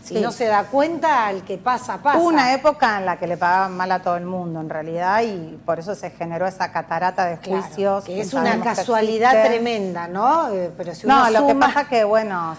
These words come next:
Speaker 2: se, en realidad, a ver, ellos pagan bien de acuerdo a sus propias leyes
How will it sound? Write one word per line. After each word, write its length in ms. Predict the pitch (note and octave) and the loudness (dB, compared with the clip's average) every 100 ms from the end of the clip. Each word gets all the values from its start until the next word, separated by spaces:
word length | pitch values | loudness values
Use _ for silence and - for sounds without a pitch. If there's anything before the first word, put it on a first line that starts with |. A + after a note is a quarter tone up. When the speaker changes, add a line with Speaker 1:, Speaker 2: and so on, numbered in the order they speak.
| - | -8
Speaker 2:
se, 640 | E3 E3 D#3+ D#3+ D#3 D#3 - | -6 -4 -4 -4 -6 -8 -8
en 140 | G3+ | -2
realidad, 360 | G#3+ A3+ D4+ G4+ - - - | 0 4 4 2 -2 -18 -4
a 120 | G3 | 0
ver, 160 | G3+ G3+ | 2 2
ellos 240 | A#3+ - - | 0 -4 0
pagan 340 | D#4 D4 C4+ B3 | 2 4 4 2
bien 200 | D4 F4+ | 0 0
de 60 | |
acuerdo 320 | D#4+ A#3+ B3+ B3 | 0 0 -2 -4
a 40 | |
sus 180 | A#3+ G3+ | -4 -6
propias 400 | - A#3+ A3+ G3 | -4 -4 -4 -4
leyes 640 | F#3+ F#3 - - C#3+ C3+ | -2 -2 -4 -10 -12 -12